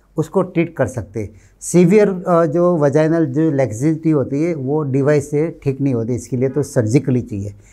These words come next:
मतलब कोई कोई सर्जरी नहीं चाहते हैं तो इससे डिवाइस से हो सकता है।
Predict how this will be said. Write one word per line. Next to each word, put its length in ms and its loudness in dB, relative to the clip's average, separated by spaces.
मतलब 160 2
कोई 160 4
कोई 160 2
सर्जरी 520 2
नहीं 220 2
चाहते 300 0
हैं 140 -4
तो 280 0
इससे 240 0
डिवाइस 420 2
से 60 0
हो 160 2
सकता 340 -8
है। 140 -10